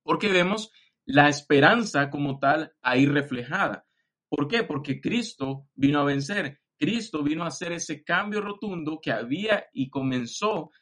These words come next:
desde claramente, valga la redundancia, el principio en Génesis. Ahora, muy bien, nosotros vemos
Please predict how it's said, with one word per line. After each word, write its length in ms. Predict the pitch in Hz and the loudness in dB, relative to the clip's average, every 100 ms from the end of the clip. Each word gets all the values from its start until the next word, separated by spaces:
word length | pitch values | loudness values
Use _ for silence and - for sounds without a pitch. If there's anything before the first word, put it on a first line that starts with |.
| _ | _
desde 680 | - 131 120 127 131 120 110 | -4 -2 0 0 0 -2 -4
claramente, 880 | 139 147 165 160 160 156 185 127 107 | -2 0 2 0 -2 -4 -4 -4 -4
valga 260 | 123 143 | -2 2
la 80 | 165 | 2
redundancia, 500 | 151 123 131 156 175 | 2 -2 -4 -6 -6
el 100 | 147 | -6
principio 760 | - 127 123 - 214 - 135 139 _ - | -4 -4 -6 -8 -10 -6 -6 -6 _ -6
en 220 | 139 131 | -4 -4
Génesis. 640 | - 208 147 104 - - _ _ _ _ _ - | -4 -4 -4 -6 -16 -20 _ _ _ _ _ 2
Ahora, 320 | 156 196 131 | 4 6 2
muy 160 | 160 | 0
bien, 340 | 175 208 156 135 | -4 -4 -6 -6
nosotros 540 | 143 160 196 240 247 185 | -8 -8 -8 -8 -8 0
vemos 520 | 220 160 156 165 | 2 2 -4 -8